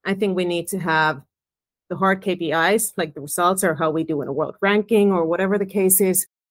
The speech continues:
but also the soft ones that are how, how, how are we dealing with the people, like, like the human to human connections? Like, are we leading the teams or leading the,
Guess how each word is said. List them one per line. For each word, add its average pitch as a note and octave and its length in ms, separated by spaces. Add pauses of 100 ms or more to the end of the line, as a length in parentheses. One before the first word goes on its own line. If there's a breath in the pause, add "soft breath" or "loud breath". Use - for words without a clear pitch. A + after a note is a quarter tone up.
but G3 100
also A3 340
the F#3+ 120
soft B3 500
ones D#3+ 220
that D#3 100
are D3 80
how, G3+ 240
how, G#3 360 (120)
how G#3+ 260
are G#3+ 140
we G3 160
dealing F3+ 360
with D#3 120
the - 180
people, - 380 (240)
like, D#3+ 240
like E3+ 220
the F3 80
human F#3 320
to E3 180
human F#3 400
connections? - 640 (380)
Like, D3 180
are G3 220
we G3 420
leading F#3+ 720 (480)
the D#3+ 60
teams F#3 500
or D#3+ 120
leading F#3 460
the, D#3+ 260